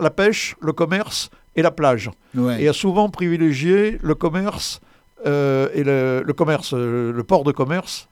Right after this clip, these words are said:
Speaker 1: et le, et le,
Speaker 2: Et la
Speaker 1: et la
Speaker 2: pêche.
Speaker 1: pêche au détriment de, de la plage. Ce qui fait que pendant des années, pour vous donner une idée, pendant des années ici et encore maintenant, <coughs> il y a des magasins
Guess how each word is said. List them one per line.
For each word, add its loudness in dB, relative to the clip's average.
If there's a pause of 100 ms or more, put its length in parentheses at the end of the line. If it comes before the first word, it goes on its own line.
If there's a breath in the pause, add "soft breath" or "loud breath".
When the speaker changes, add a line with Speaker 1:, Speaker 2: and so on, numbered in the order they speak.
(120)
Speaker 1:
et 0
le, 0
et -2
le, -2 (280)
Speaker 2:
Et -6
la -2
Speaker 1:
et 0
la 2
Speaker 2:
pêche. -4
Speaker 1:
pêche 0 (340 loud breath)
au -4
détriment 0
de, 4
de 0
la 4
plage. 0
Ce -4
qui -8
fait -4
que 2 (260 loud breath)
pendant 0
des 2
années, 0
pour 0
vous 0
donner 0
une -4
idée, -4
pendant -4
des -2
années -2
ici -6
et -2
encore -2
maintenant, -2 (220 loud breath)
<coughs> 2
il 0
y 4
a 2
des 4
magasins 2